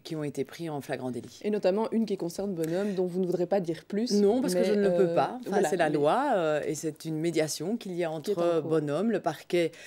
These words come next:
Speaker 1: et la ville de Bruxelles. Et donc, euh, une médiation, ça veut dire effectivement qu'on essaye de dialoguer ensemble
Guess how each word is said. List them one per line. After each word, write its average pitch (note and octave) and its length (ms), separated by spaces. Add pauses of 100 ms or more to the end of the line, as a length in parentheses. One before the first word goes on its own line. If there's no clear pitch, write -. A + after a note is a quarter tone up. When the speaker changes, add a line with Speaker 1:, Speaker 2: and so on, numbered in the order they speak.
(240)
Speaker 1:
et F#3+ 80
la E3+ 120
ville E3+ 160
de D#3+ 60
Bruxelles. D3+ 480
Et F3+ 60
donc, D#3 280
euh, D3 180
une D#3 100
médiation, D3 420
ça G3 120
veut D3+ 100
dire D3+ 160
effectivement D3+ 460
qu'on F#3 140
essaye D3+ 220
de D3 100
dialoguer E3 520
ensemble F3 540